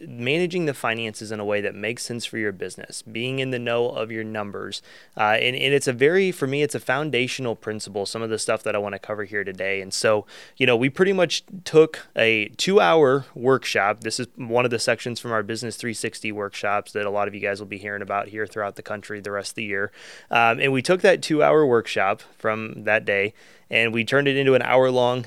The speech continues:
expo talk, uh, and now we're condensing it down into about a twenty to twenty-five minute podcast. So, uh, I don't think I can simplify it any more than that, so I'm gonna try to cover as much information as I can,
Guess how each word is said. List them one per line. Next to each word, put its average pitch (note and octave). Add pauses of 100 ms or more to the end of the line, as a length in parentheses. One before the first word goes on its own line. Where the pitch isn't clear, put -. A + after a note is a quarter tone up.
(100)
expo A2+
talk, G2+ (120)
uh, -
and A#2
now C3+
we're D3+
condensing C3
it A2+
down A2+
into A2+
about G#2
a F2+
twenty B2
to A2+
twenty-five G#2+
minute G2+
podcast. -
So, G2+ (340)
uh, A#2
I A2
don't C#3+
think C#3
I C3
can A#2+
simplify B2
it G#2+
any C3
more A#2+
than G#2
that, G#2
so A#2
I'm A2+
gonna B2
try F#3+
to F#3+
cover A#2+
as G2+
much A2
information G#2+
as G2
I G2
can, G2